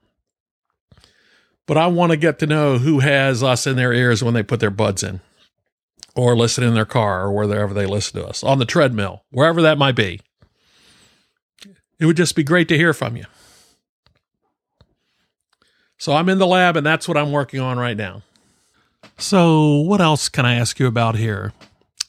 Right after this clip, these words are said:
Yeah, one thing I would ask you when we talk, and if you don't wanna talk, that's good. Uh, what guest did you like? I know, I know we've had some real surefire winners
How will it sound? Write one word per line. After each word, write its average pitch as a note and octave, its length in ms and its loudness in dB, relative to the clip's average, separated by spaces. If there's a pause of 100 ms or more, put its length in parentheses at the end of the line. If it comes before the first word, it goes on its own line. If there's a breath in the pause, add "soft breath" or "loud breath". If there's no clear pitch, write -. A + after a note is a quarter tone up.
(380)
Yeah, A3+ 100 2
one A3 240 4
thing A3+ 180 2
I C#3 60 4
would A#2+ 180 2
ask A2+ 320 -2
you A#2 100 0
when A2+ 140 0
we A2+ 100 -2
talk, B2+ 440 -2
and C#3 80 -2
if - 240 -8
you A#2 80 -6
don't A#2 120 0
wanna C3+ 120 -2
talk, E3 260 -2
that's E3+ 220 -2
good. C3 280 2 (480 soft breath)
Uh, D#3+ 460 2 (760)
what G3+ 140 -6
guest A#3+ 260 0
did B2 140 0
you A#2 120 2
like? G#2+ 320 -2 (1600 soft breath)
I D#3 60 -2
know, D#3 220 2
I C#3+ 80 0
know D3+ 140 4
we've C#3 160 2
had B2 220 0
some B2 480 -2
real C3+ 300 4
surefire A#2+ 640 0
winners G#2+ 500 -4